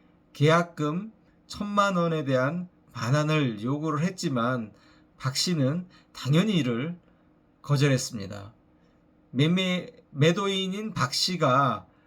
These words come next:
아, 계약금 반환을 거절한 이유는 가계약금은 계약 해제 시 반환하지 않기로 했고 이를 위약금으로 간주한다는 조항이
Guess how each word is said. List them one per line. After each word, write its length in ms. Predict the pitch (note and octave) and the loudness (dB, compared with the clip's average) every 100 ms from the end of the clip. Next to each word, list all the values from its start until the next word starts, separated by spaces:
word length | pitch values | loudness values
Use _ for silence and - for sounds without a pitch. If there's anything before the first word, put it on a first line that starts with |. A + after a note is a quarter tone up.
| _ _ B2+ | _ _ -10
아, 560 | B2 A#2+ A#2+ A#2+ A#2+ - | -6 -6 -6 -8 -10 -2
계약금 440 | C#3+ D#3 D3+ D#3 | 2 2 0 -6
반환을 840 | - B2+ D#3 D#3+ C3+ A#2+ B2+ G#2 - _ - | -4 0 2 2 2 0 -2 -4 -12 _ -2
거절한 480 | C#3 C#3 D#3 D3+ | 0 2 4 4
이유는 540 | B2+ B2+ A2+ A#2 A#2 F2+ _ _ _ _ | 2 -2 -2 -4 -6 -10 _ _ _ _
가계약금은 1000 | - A#2+ D3+ G#3 A3 G#3+ F#3 F3 G#3+ C4 C#4+ _ _ _ - | -6 -2 0 2 0 0 -2 -2 -2 -4 -8 _ _ _ -8
계약 380 | - D#3+ F3+ - - | 0 4 2 0 -8
해제 300 | A3 G#3+ A3+ | -6 -2 0
시 560 | - C#3 C3 C#3+ G#2+ G2 _ _ _ - | 0 -2 -2 -2 -6 -12 _ _ _ -6
반환하지 680 | B2 D3+ F3+ F3 A#3 G#3 G#3 | 0 2 2 0 -2 -2 -2
않기로 540 | A#2 D3 - D#3+ C#3+ | -2 -6 -4 -2 -2
했고 600 | F3 - C3+ C3+ G3+ A3+ _ _ _ | -4 -6 -6 -4 -6 -10 _ _ _
이를 440 | B2+ B2 B2+ D#3+ - _ - _ | -6 -2 -2 -2 -8 _ -20 _
위약금으로 760 | A#2 B2 D#3+ E3+ E3+ E3+ F#3 F#3+ | -4 2 4 2 -2 -2 -2 -4
간주한다는 1500 | - B2+ D3 D3+ D3+ D#3 D3 C#3+ A#2+ - _ _ D3+ F#3 F#3 | -6 -4 -2 0 -2 0 2 2 0 -6 _ _ -6 -6 -8
조항이 680 | - C#3+ D3 D3 E3 F3 | -4 2 2 2 -2 -6